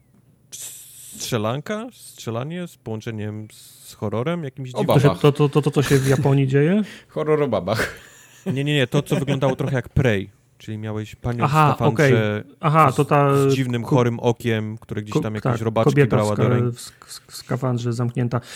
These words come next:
Speaker 3: To się za-, zaczęło się fajnie, klimatycznie, jak symulator chodzenia, historia, trochę,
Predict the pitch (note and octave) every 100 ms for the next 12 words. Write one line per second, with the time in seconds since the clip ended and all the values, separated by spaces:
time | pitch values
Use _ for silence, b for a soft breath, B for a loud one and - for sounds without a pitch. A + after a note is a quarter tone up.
0 | B - E3 F#3+ E3+ F#3 F#3 D#3 F3 A#3
1 | A3 - - D#3+ C#3 D3 F3 G3 G3 E3+
2 | D#3+ D3 D3 C#3 - C#3+ D3+ E3+ D#3 C#3
3 | - D3 D3 C#3+ C#3+ C3 - C3 C#3+ E3
4 | D#3+ D#3 D3 C3+ - C#3+ D3 D3+ D3 C#3+
5 | C#3 C#3 C3 C3